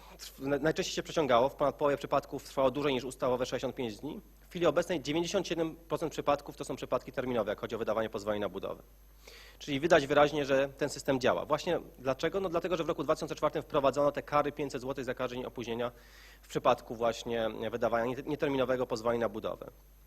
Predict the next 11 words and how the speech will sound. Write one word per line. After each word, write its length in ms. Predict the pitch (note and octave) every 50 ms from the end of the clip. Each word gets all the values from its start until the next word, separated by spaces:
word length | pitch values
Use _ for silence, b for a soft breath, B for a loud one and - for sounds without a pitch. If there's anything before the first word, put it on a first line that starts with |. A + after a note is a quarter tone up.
| - - - - - -
I 40 | C3
dokładnie 360 | C3 C#3 - E3 E3+ F#3 F3+
to 60 | - -
samo 200 | D3 C#3+ C#3+ C#3+
proponujemy 360 | D3+ C#3 C#3+ C3+ C3 C3 B2+
wprowadzić 320 | - - B2+ C3 B2+ A#2+
we 80 | B2 A#2+
wszystkich 340 | - E3+ - - E3+ - -
innych 200 | C#3+ C#3+ C3+ -
postępowaniach 540 | - B2 - C3 A#2 A#2+ A2 A#2+ A#2 A#2
administracyjnych. 840 | - C3 B2 A#2+ A2 - B2+ G#2+ - G#2 F#2+ G2 G2 - - -